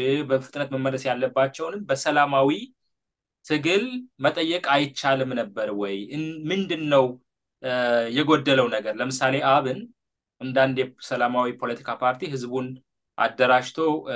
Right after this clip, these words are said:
አዲስ ንቅናቄ ጀምሮ ነበር። በኋላ ላይ ንቅናቄው ቆመ። ስለዚህ አሁን ወደ ኃይል አማራጭ የተገባበት ዋናው ምክንያት፣ እም፣ ህዝቡ፣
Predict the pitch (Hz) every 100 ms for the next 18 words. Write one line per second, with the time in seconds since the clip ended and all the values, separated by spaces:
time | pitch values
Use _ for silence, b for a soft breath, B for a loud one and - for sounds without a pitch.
0 | 117 113 110 131 131 123 127 120 120 127
1 | 127 117 113 104 98 104 123 143 143 135
2 | 139 - 139 135 135 131 123 131 127 113
3 | 98 90 _ _ _ _ _ _ 156 180
4 | 190 160 202 180 160 165 139 147 156 139
5 | 135 131 135 135 135 131 127 120 110 113
6 | 117 120 120 117 123 139 190 254 269 -
7 | _ _ _ _ _ _ - 127 127 127
8 | 135 156 165 156